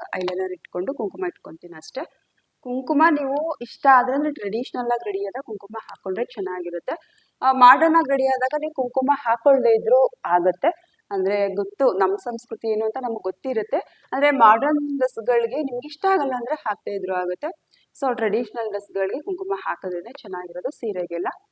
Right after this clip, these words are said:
So ನಾನು ಮನೇಲಂತೂ ಐಲೈನರ್ ಇಟ್ಕೊಂಡು ಕುಂಕುಮ ಹಚ್ಕೊಂಡ್ರೆ ಏನು ಹಾಕೊಳ್ಳೋದಿಲ್ಲ.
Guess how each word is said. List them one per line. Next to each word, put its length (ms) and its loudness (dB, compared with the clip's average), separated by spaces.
So 300 0
ನಾನು 200 2
ಮನೇಲಂತೂ 720 0
ಐಲೈನರ್ 360 2
ಇಟ್ಕೊಂಡು 480 -2
ಕುಂಕುಮ 640 -4
ಹಚ್ಕೊಂಡ್ರೆ 640 -6
ಏನು 140 0
ಹಾಕೊಳ್ಳೋದಿಲ್ಲ. 680 -6